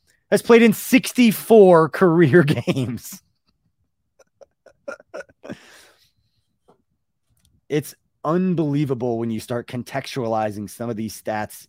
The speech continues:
in these ways. The reason that we do a show like this, because a lot of the stuff can get glossed over. You watch a highlight, but when you really start to think about how special this has been, it's why we say things like, "This is the best start to a quarterback that we've ever seen in N F L history."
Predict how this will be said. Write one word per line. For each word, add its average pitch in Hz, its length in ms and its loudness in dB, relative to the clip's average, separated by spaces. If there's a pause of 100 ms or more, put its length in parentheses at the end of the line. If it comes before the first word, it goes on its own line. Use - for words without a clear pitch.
(120)
in 117 200 -6
these 104 220 -10
ways. 98 260 -8
The 92 100 -18
reason 139 260 -8
that 143 60 -6
we 143 80 -4
do 143 140 -2
a 139 40 -4
show 139 240 -4
like 131 220 -2
this, 123 300 -6 (400)
because 117 440 -4
a 113 60 -10
lot 117 200 0
of 131 40 -4
the 123 80 -6
stuff - 240 -2
can 131 140 -6
get 110 140 -6
glossed 120 360 -4
over. 123 260 -4
You 110 120 -4
watch 113 180 -2
a 104 60 -6
highlight, 113 480 -4
but 101 100 -12
when 117 140 -8
you 117 120 -6
really 120 360 -4
start 113 260 -6
to 107 60 -14
think 117 240 -12
about 101 320 -6
how 117 220 -8
special 113 420 -8
this 110 160 -10
has 95 160 -14
been, 113 300 -10 (300)
it's 110 160 -18
why 117 220 -2
we 110 140 -4
say 107 220 -6
things 101 240 -10
like, 101 180 -8
"This 120 140 -8
is 120 100 -8
the 113 100 -6
best 117 280 -6
start 113 340 -10
to 117 500 -6
a 110 100 -8
quarterback 110 500 -10
that 104 80 -20
we've 113 200 -12
ever 120 240 -8
seen 117 380 -8
in 101 100 -12
N 123 120 -6
F 113 120 -8
L 107 120 -8
history." 143 480 -8